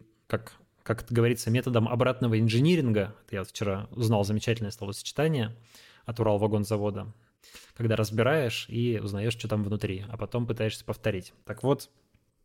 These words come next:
кажется, Grey Eagle пока не повторя-, не, а, не отправляют.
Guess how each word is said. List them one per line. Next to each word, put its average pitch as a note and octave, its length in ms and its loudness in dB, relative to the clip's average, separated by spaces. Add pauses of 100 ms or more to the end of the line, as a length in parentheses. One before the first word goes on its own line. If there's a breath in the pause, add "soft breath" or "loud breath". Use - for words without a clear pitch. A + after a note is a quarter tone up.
(500)
кажется, C#3+ 320 -2
Grey A#2+ 240 4
Eagle B2 160 2
пока B2 200 0
не A#2+ 100 0
повторя-, A2+ 540 0
не, B2+ 520 2
а, G#2+ 680 -2
не A#2+ 100 2
отправляют. A#2 640 0